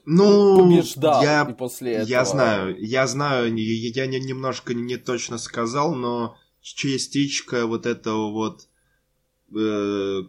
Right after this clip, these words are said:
Speaker 1: Кофи здесь при-, присутствовать станет.
Speaker 2: Мгм.
Speaker 1: То есть она вначале проиграет Шарлотте, возможно, Линч немножко передохнёт, когда на, на Шарлотте кто-то закэшит,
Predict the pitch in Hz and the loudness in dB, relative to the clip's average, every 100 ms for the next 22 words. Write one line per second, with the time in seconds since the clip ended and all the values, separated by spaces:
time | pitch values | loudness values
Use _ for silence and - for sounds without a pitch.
0 | _ _ _ _ - - 143 139 - 120 | _ _ _ _ -14 -4 -2 -2 -4 0
1 | 117 113 104 113 117 110 - 110 107 - | 0 0 -4 -2 0 -2 -6 -4 -6 -6
2 | 113 113 117 104 107 104 - - 82 82 | -10 -8 -8 -8 -8 -8 -8 -6 -8 -8
3 | 120 101 98 _ _ _ _ _ _ 117 | -12 -14 -20 _ _ _ _ _ _ 0
4 | 113 107 - 117 113 110 - 101 101 101 | 0 -2 -4 -4 -2 -4 -6 -8 -6 -4
5 | 101 101 98 92 90 - 87 110 160 220 | -4 -2 -2 -2 -6 -6 -6 0 0 0
6 | - 190 165 107 113 113 120 120 113 110 | -4 -2 -4 -2 -4 -2 -2 0 0 -2
7 | 110 110 104 113 120 113 - 104 104 113 | -6 -4 -4 -4 -4 -4 -8 -8 -6 -4
8 | 107 - 104 90 - 113 107 104 104 117 | -4 -6 -8 -10 -6 -4 -2 -4 -4 -6
9 | 107 - 101 98 104 101 107 113 107 113 | -8 -8 -8 -6 -6 -6 -8 -8 -8 -8
10 | 107 113 - 107 - _ 107 90 _ 104 | -4 -4 -4 -10 -14 _ -8 -8 _ -8
11 | 98 92 98 - 170 214 214 190 180 | -8 -8 -8 -6 -4 -2 -2 -4 -8